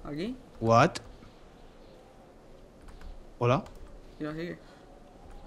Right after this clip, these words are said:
Speaker 1: Aquí para montarte algo en plan escondidísimo, tío.
Speaker 2: Hostia, tío, eh, flipa, tío.
Speaker 1: Para guardar tesoros o cosas así, tío, que no quieras que te roben, tú.
Speaker 2: Hola, flipa, flipa, eh.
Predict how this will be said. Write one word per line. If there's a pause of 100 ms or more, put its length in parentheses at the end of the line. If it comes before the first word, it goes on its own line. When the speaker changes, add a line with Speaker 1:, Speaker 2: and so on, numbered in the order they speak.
(720)
Speaker 1:
Aquí
para
montarte
algo
en
plan
escondidísimo,
tío.
Speaker 2:
Hostia,
tío,
eh,
flipa,
tío.
Speaker 1:
Para
guardar
tesoros
o
cosas
así,
tío,
que
no
quieras
que
te
roben,
tú.
Speaker 2:
Hola,
flipa,
flipa,
eh.